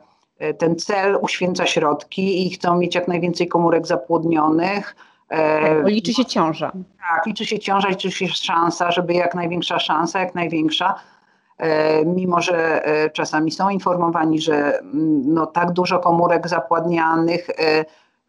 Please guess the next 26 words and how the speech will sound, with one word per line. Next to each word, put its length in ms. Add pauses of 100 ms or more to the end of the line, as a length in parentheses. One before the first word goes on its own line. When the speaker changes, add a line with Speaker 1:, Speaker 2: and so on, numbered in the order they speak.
Speaker 1:
może 500
być, 440
e, 280 (520)
może 560
dawać 520 (100)
potem 280
w 40
przyszłości 800 (320)
problem, 540
tak, 260
właśnie 420
w 40
postaci 440
nadliczbowych 600
zarodków, 480
ale 180
wtedy 260
jeszcze 300
nikt 240
nie 140
wierzy, 300
że, 300 (120)
że 380
zajdzie 440
w 60
ciążę, 440